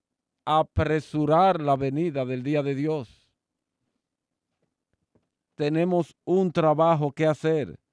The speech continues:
La palabra griega que se usa aquí, que es la traducción de, es, de apresurar, es la palabra espeudo, de donde viene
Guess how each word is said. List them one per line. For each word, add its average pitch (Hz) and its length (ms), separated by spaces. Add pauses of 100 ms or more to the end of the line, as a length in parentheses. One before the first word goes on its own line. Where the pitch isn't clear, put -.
(800)
La 123 120
palabra 151 640 (380)
griega 139 800 (760)
que 127 140
se 131 160
usa 151 340
aquí, 151 300
que 147 120
es 139 80
la 147 140
traducción 143 800 (420)
de, 123 500
es, 127 320 (140)
de 127 100
apresurar, 131 760 (640)
es 135 160
la 147 100
palabra 151 500
espeudo, 127 960 (800)
de 123 160
donde 135 260
viene 151 580